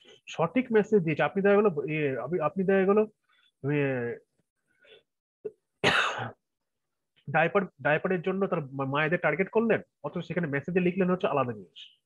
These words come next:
সেটা কখনোই সম্ভব না, তখন সেটা আপনাকে পছন্দ করবে না। তাহলে যে,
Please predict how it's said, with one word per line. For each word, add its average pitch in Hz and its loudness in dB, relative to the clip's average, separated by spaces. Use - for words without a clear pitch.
সেটা 190 -6
কখনোই 220 2
সম্ভব 147 0
না, 113 -6
তখন 165 -4
সেটা 180 0
আপনাকে 175 -4
পছন্দ 165 -6
করবে 107 -6
না। - -20
তাহলে 220 4
যে, 190 2